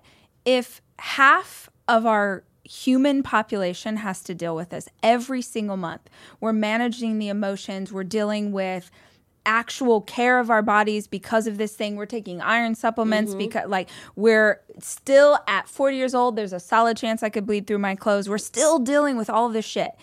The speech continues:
Speaker 1: If half of us have to deal with that, then we should be allowed to openly talk about it and have a
Speaker 2: Hundred percent.
Speaker 1: convers-, and have it be normal.
Speaker 2: Mm-hmm.
Speaker 1: Have it be normal that, like, oh, hey, this is,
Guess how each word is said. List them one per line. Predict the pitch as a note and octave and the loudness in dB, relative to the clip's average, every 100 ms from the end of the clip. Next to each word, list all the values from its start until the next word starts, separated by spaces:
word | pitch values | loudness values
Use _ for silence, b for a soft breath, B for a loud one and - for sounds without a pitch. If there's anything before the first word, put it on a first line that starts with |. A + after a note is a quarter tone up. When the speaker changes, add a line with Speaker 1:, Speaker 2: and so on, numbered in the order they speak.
| B B | B B
Speaker 1:
If | B3 | -2
half | A3+ A#3+ C4 - | 0 2 2 2
of | F4+ | 0
us | E4 - | 0 0
have | A#3+ - | -4 -2
to | A3+ | -4
deal | G3+ F#3 | -4 -4
with | G#3+ | -4
that, | C4+ C#4+ F4+ - B - | -2 -2 -2 -8 B -2
then | C4 | 0
we | B3 C4+ | 0 -2
should | - C4 | -6 -6
be | B3+ | -2
allowed | G#3+ G#3 G3+ | 0 0 -2
to | - | -8
openly | - G3 G3 G3+ G3 F#3+ | -6 -6 -6 -8 -6 -10
talk | - C#3+ - | -10 -12 -8
about | A3+ A#3 | -4 -4
it | C#4 C#4 | -4 -6
and | F#3+ | -8
have | B3 G#3 | -4 -2
a | G#3+ | -2
Speaker 2:
Hundred | |
percent. | |
Speaker 1:
convers-, | - G#3 G#3 - | -6 -8 -8 -10
and | A#3+ A#3+ | -6 -6
have | A#3+ D#4 | -4 -6
it | E4+ | -6
be | D4+ | -4
normal. | C4+ A3 B3+ F4 - - | -4 -2 -2 -4 -6 -8
Speaker 2:
Mm-hmm. | G#3 A3 G#3+ C4 - | -8 -6 -6 -6 -2
Speaker 1:
Have | C4+ D4+ | 2 2
it | D4 | 0
be | D4 | -4
normal | D4 B3+ C4+ C4+ G#3+ | -2 0 0 0 0
that, | G#3 F3+ | -2 -2
like, | G3 F3+ - - | -4 -4 -8 2
oh, | D#4+ C4 G3 | 4 4 2
hey, | A#3 D4 | -2 -4
this | A3+ F#3 A#3 | -2 -4 -4
is, | C#4 A#3+ | -6 -8